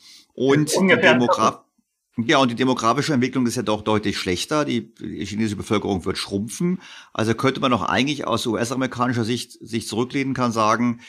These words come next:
Speaker 1: äh, das ist irgendwie ein mathematischer Effekt, einfach von der Größe des Landes her. Die werden aber pro Kopf uns nicht einholen und sie werden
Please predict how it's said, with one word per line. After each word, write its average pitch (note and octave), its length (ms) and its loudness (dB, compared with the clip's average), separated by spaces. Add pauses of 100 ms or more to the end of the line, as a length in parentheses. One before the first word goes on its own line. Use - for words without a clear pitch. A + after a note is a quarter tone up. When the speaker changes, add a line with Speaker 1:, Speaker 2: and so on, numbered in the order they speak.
(220)
Speaker 1:
äh, G#2 160 -2
das G#2+ 200 0
ist B2+ 200 0
irgendwie G#2+ 460 0
ein G2 360 -2
mathematischer G#2 600 0
Effekt, - 340 -4
einfach A#2+ 200 -4
von G#2+ 120 -4
der G2+ 80 -2
Größe A#2+ 380 2
des F#2 100 -6
Landes G#2+ 400 0
her. D#3 240 0
Die C3 140 -4
werden A2 180 0
aber G#2 280 2
pro A#2 260 -2
Kopf - 260 -6
uns - 160 -10
nicht - 180 -10
einholen A2+ 540 0
und B2 120 -2
sie A2 120 -4
werden G2 380 -2